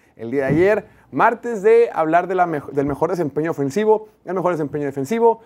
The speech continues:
Tenemos más tarde memes, vamos a hablar de algunas noticias que salieron, eh, estas, estos días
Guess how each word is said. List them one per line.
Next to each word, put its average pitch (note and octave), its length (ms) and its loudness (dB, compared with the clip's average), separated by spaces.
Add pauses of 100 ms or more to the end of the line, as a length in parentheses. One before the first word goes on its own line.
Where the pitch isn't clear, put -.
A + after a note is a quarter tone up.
(140)
Tenemos D#3 260 0
más D#3+ 160 -2
tarde C#3 240 -2
memes, G#3 480 -2
vamos C#3+ 280 -2
a D3 40 -4
hablar D3 80 2
de D3+ 40 2
algunas D3+ 180 -2
noticias A3 500 0
que - 80 -8
salieron, D3+ 380 0 (340)
eh, B2+ 520 -4
estas, C3+ 280 -10
estos B2+ 380 -4
días C#3+ 500 -2